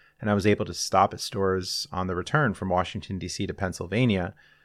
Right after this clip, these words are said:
So it was nice to just look at Google Maps and see, "Oh, I can make this little detour," or, "Oh, I wanted to stop at Panera anyway, and there's a Staples right there that's selling the fee-free MasterCard gift cards." So bunching trips on a route is my suggestion,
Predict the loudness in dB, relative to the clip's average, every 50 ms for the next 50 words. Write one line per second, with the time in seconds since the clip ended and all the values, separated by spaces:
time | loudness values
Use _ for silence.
0 | _ _ _ _ _ -2 2 4 4 6 6 4 2 0 -2 -2 -2 0 2 2
1 | 2 2 2 0 -4 -8 -8 -6 -6 -4 -2 -2 -4 -4 -4 -6 -6 -6 -2 2
2 | 4 6 6 6 4 2 -4 -6 -6 -6 -6 -6 -4 -4 -4 -2 0 2 4 4
3 | 4 4 4 2 0 -2 -4 -4 -4 -4 -6 -10 -8 -6 -4 -4 -4 -2 -2 -2
4 | -2 -2 0 0 2 4 4 4 4 4 4 4 2 2 0 0 2 4 4 4
5 | 4 4 2 0 0 -2 -4 0 0 2 2 2 -2 -2 -4 -4 -2 0 0 0
6 | 2 2 0 0 0 0 0 0 0 0 0 0 0 0 0 0 -2 -2 -4 -4
7 | -4 -6 -4 0 2 2 2 2 2 -2 -2 -2 -4 -2 -2 -2 -2 -2 0 2
8 | 4 4 6 6 4 2 -2 -8 -8 -4 -4 -2 -2 -2 -4 -6 -6 -6 -6 -6
9 | -2 -2 -2 -2 2 2 2 0 0 -4 -6 -4 -4 -6 -4 -2 -4 -4 -4 -2
10 | 0 2 4 4 4 2 0 -2 -8 -10 -10 _ _ _ _ _ _ _ _ _
11 | -2 0 0 0 2 4 4 4 4 4 2 0 0 0 0 0 -2 -4 -2 0
12 | 0 0 0 0 -6 -8 -8 -8 -6 -4 -2 0 0 0 2 4 4 4 4 4
13 | 0 -4 _ -6 -6 -4 -2 0 2 2 2 2 0 -4 0 2 0 0 0 0
14 | -4 -2 -2 -2 -2 -4